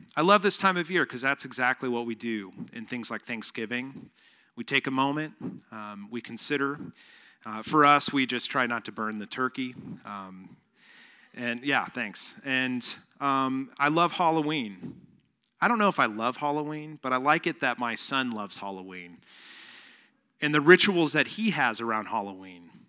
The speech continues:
I don't know, like putting a big spider on our door,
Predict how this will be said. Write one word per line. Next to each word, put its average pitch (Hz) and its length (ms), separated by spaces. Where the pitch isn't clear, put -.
I 147 60
don't 151 120
know, 139 160
like 131 240
putting 170 380
a 143 40
big 139 280
spider 135 500
on 117 160
our 117 140
door, 110 460